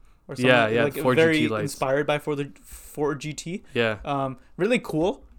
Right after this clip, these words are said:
Speaker 1: really weird at the same time, but, like, you know, it fits.
Speaker 2: Yeah, it's really interesting, but I guess it, it kinda pays legacy to, like, the four G T.
Speaker 1: Yeah.
Speaker 2: 'Cause it, it is a newer Mustang. I believe it's, like, a
Speaker 1: Yeah.
Speaker 2: twenty eighteen maybe.
Speaker 1: Yeah, yeah.
Speaker 2: Right?
Speaker 1: Mm-hmm.
Speaker 2: So it's nice to see someone, you know, fully modern a car like
Speaker 1: Right,
Speaker 2: that.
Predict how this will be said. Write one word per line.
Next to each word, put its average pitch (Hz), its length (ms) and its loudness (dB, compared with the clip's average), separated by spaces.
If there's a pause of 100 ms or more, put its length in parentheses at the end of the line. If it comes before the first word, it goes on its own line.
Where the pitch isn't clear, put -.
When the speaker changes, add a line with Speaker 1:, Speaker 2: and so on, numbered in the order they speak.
(160)
Speaker 1:
really 147 380 4
weird 156 200 4
at 147 40 2
the 131 80 -4
same 143 180 -6
time, 151 280 -4
but, 139 100 0
like, 127 240 -4
you 139 40 -10
know, 131 100 -8
it 151 80 -4
fits. - 420 -8 (340)
Speaker 2:
Yeah, 135 140 6
it's 123 120 0
really 170 180 2
interesting, 117 340 -8
but 113 100 0
I 123 140 2
guess 160 240 -2
it, 135 260 -12
it - 160 -16
kinda 185 180 -2
pays 120 240 -6
legacy 110 360 -4
to, 110 180 -8
like, - 200 -12
the - 60 -20
four 110 200 -10
G 107 180 -14
T. 113 280 -10 (120)
Speaker 1:
Yeah. 143 140 -8
Speaker 2:
'Cause 139 180 -2
it, 165 120 -2
it 143 100 2
is 147 120 2
a 147 60 0
newer 127 160 2
Mustang. 117 380 -4
I 113 40 -4
believe 117 220 -6
it's, - 100 -14
like, 110 100 -4
a - 20 -6
Speaker 1:
Yeah. - 60 -12 (120)
Speaker 2:
twenty 110 460 -10
eighteen 120 320 -10
maybe. 127 320 -10 (100)
Speaker 1:
Yeah, 139 160 -6 (160)
yeah. 139 80 -10
Speaker 2:
Right? 120 340 -6
Speaker 1:
Mm-hmm. 143 260 -12
Speaker 2:
So 104 540 -10
it's 113 140 -8
nice 131 120 2
to 127 60 -6
see - 140 -8
someone, 113 500 -4 (280)
you 113 80 -10
know, 107 80 -10
fully 117 260 -4
modern 107 640 -6
a 117 60 -12
car 104 180 -4
like 107 100 -6
Speaker 1:
Right, 139 260 -4
Speaker 2:
that. - 40 -20